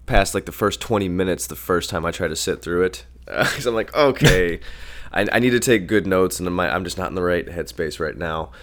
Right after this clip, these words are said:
Speaker 1: uh, to try to watch this," so I had to split it up.
Speaker 2: Yeah, I,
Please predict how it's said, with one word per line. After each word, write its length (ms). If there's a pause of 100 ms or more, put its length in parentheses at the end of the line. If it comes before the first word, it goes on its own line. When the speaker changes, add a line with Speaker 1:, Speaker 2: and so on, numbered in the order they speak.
(360)
Speaker 1:
uh, 220
to 100
try 200
to 60
watch 320
this," 120
so 100
I 60
had 140
to 60
split 280
it 120
up. 240 (880)
Speaker 2:
Yeah, 360
I, 320